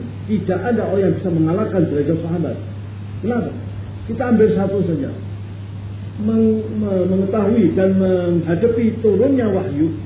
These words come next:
ini saja sudah satu kemuliaan, satu derajat, satu martabat yang tinggi. Jadi tahu turunnya wahyu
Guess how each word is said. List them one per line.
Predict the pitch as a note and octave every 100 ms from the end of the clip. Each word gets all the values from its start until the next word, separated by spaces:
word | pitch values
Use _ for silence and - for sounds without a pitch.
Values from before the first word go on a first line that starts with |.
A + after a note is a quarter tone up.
| - - - - -
ini | B3 F3 E3
saja | D3+ E3 F3 -
sudah | E3 E3
satu | D3 D3 G3+ - - - - - - -
kemuliaan, | - E3 E3 E3 F#3 - - - - -
satu | D#3+ D#3+ F#3+ G3 - D#3
derajat, | E3 F3 D#3 -
satu | D3 F3
martabat | E3 D#3+ E3 D3+ D3 D3
yang | C#3+
tinggi. | F3+ - - - - - - - A#3+ - - - - - G#3
Jadi | A#3+ C4
tahu | A#3 G#3+ A#3+ D#4+ -
turunnya | A#3 G#3+ G3 A#3 B3+
wahyu | G#3+ - F3 G#3+ C#4+